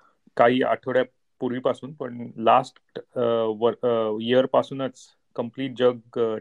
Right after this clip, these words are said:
टेनिस मध-, मध्ये वगैरे फुल बदलत चाललंय. बरेच लोक नवीन जॉईन झाले आणि बरेच जे दिग्गज खेळाडू आहेत, त्यांचे, त्यांच्याबद्दल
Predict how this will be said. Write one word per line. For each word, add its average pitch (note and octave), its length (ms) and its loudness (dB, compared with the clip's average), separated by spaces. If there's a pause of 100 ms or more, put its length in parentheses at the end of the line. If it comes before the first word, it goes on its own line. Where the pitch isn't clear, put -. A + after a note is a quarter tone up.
टेनिस A#2+ 600 -4
मध-, A#2 440 -4
मध्ये A2+ 440 0
वगैरे A2 420 0 (600)
फुल B2+ 100 0
बदलत A2+ 340 4
चाललंय. G#2 400 -2 (220)
बरेच A2+ 360 2
लोक A#2+ 220 2 (240)
नवीन A2+ 380 -4
जॉईन A2+ 280 0
झाले A2 360 -2
आणि A2 160 -6
बरेच A2 760 -8
जे G#2+ 300 -8
दिग्गज A2 540 0 (300)
खेळाडू A2 380 0
आहेत, G#2 260 -4 (400)
त्यांचे, G#2+ 500 -6
त्यांच्याबद्दल G#2+ 840 -4